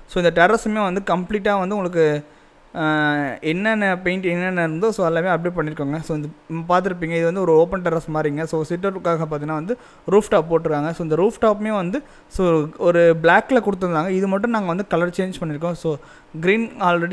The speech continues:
ஷீட் இருக்கிறதுனால வந்து நம்ம வந்து கிரீனே போட்டிருக்கோங்க. So, மேலேருந்து கீழே பார்ப்பீங்க. So, எக்ஸ்டீரியர் பேரப்பெட் வால் பார்த்துருக்கீங்க. So, இந்த பேரப்பெட் வால் வந்து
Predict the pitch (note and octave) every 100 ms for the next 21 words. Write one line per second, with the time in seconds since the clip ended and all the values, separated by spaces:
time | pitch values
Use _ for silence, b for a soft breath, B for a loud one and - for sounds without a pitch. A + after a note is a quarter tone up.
0 | F3 G3 F#3+ F#3 D#3+ D#3+ D#3 A3 A3+ F#3+
1 | E3 F3+ D#3+ F3+ G3 F#3 E3 D#3 D3+ C#3
2 | D3 F3 B B - E3 D#3 E3 F#3+ F#3+
3 | G#3 G3 F3+ D#3+ E3+ D#3 D#3+ D#3+ D3+ -
4 | B3 A3 G3 - B - F3+ G3+ G#3 F#3+
5 | E3 E3 D#3 D#3+ D#3 D#3+ - E3+ D#3 F3+
6 | G#3 G3+ F#3 E3+ G#3